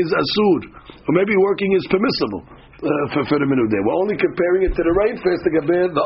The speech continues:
other, the other laws. Maybe, uh, they can't wear leather cl-, shoes and things like that. But maybe we're not comparing it to the, uh, law of, uh, work. Right? And whenever it's gonna say, like a Menuda and Evel, we always wanna know wh-, what is it comparing it to.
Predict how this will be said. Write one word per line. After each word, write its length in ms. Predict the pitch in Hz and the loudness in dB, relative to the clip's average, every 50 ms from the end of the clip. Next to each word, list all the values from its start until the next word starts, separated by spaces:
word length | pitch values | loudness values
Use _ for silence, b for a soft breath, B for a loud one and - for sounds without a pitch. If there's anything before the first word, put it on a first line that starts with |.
| 180 165 | 0 0
other, 200 | 156 147 151 143 139 147 165 B B B B B - | 0 0 -2 -2 -2 -4 -6 B B B B B -4
the 80 | - | -2
other 220 | 170 151 151 147 147 | -2 0 0 0 2
laws. 460 | 139 123 107 101 104 101 101 98 98 92 110 | 2 2 0 0 0 -2 -2 -2 -2 -2 -2
Maybe, 160 | 113 113 117 113 113 117 107 | -4 -2 0 0 0 0 0
uh, 160 | 101 101 98 101 104 104 | 0 0 0 -2 -2 -2
they 80 | 101 98 | -4 -2
can't 160 | - 117 117 | -4 -4 -2
wear 120 | 104 101 101 | -2 -2 -2
leather 160 | 98 95 104 107 - | -2 -2 -4 -6 -6
cl-, 240 | - - 156 127 - - | -2 -2 -2 -2 -2 -2
shoes 360 | - 202 196 185 180 175 170 147 | 0 2 2 4 4 4 2 2
and 80 | 139 127 | -2 -2
things 160 | 131 165 156 151 160 | 0 0 0 2 0
like 140 | 156 147 147 | 0 0 0
that. 140 | 165 156 139 B B B B B B | -2 -2 -2 B B B B B B
But 100 | - 131 | -4 0
maybe 300 | 135 170 185 185 196 196 190 | 0 0 0 0 0 0 2
we're 140 | 185 180 185 | 2 2 0
not 80 | 165 | -2
comparing 480 | - 175 143 - 190 202 196 190 175 165 | -4 -4 0 0 2 2 2 2 2 0
it 80 | 139 - | 0 2
to 160 | - 160 151 151 156 175 B B B B B B B - | 2 4 4 4 2 0 B B B B B B B -2
the, 160 | 139 139 147 147 139 139 135 131 | 0 0 2 4 2 2 2 2
uh, 80 | 123 120 | 0 2
law 240 | 127 139 139 143 160 151 139 131 131 | 2 2 2 2 0 0 0 0 0
of, 20 | 123 117 | -2 -2
uh, 80 | 120 120 120 107 98 | -2 -2 0 0 0
work. 400 | 95 92 92 92 90 87 82 - - - - - - - - - - - - | 0 0 0 -2 -4 -8 -10 -14 -18 -20 -20 -20 -20 -20 -20 -20 -20 -10 -6
Right? 80 | 117 | -4
And 140 | 107 113 117 127 | -2 0 2 2
whenever 240 | 143 175 190 196 | 2 0 0 -2
it's 120 | 202 147 - | -2 0 0
gonna 180 | 185 160 135 - | 0 0 0 2
say, 160 | - 185 170 160 151 B B B B B B | 2 2 2 2 -4 B B B B B B
like 160 | 147 151 151 139 170 | -2 0 0 0 0
a 40 | 151 | 2
Menuda 460 | 147 143 143 139 135 127 165 196 208 208 202 190 190 | 2 4 4 4 4 4 4 2 2 0 0 0 2
and 60 | 180 180 | 0 0
Evel, 520 | 190 196 226 233 233 226 214 208 202 202 196 190 175 | 2 2 2 2 2 0 0 0 0 0 0 0 0
we 80 | 160 | 0
always 200 | 170 180 190 160 156 | 2 2 2 2 2
wanna 140 | 175 170 165 | 2 2 2
know 80 | 175 165 | 2 2
wh-, 200 | 151 165 165 - - 170 | 2 0 0 0 2 2
what 80 | 160 175 170 | 4 4 2
is 40 | 143 143 | 0 0
it 20 | |
comparing 400 | - 156 117 - 165 151 143 127 110 92 | -2 -2 0 0 -2 -2 -2 -4 -6 -8
it 40 | - | -8
to. 80 | 110 | -10